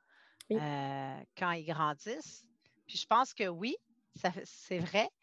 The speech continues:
Speaker 2: Et, euh, historiquement, on fait juste commencer à travailler en pleine conscience puis à vraiment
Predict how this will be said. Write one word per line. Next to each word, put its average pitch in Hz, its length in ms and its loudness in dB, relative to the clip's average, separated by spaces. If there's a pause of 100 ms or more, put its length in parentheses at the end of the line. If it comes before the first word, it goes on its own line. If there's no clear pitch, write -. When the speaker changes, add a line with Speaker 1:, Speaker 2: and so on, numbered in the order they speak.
(440)
Speaker 2:
Et, 247 460 4
euh, 170 580 4 (600)
historiquement, 233 1040 4
on 392 120 -4
fait 220 200 0
juste 269 300 -6
commencer 233 1040 0 (300)
à 185 120 0
travailler 185 520 4
en 185 100 4
pleine 185 320 -4
conscience 190 760 -2
puis - 120 -4
à 165 80 6
vraiment 196 640 2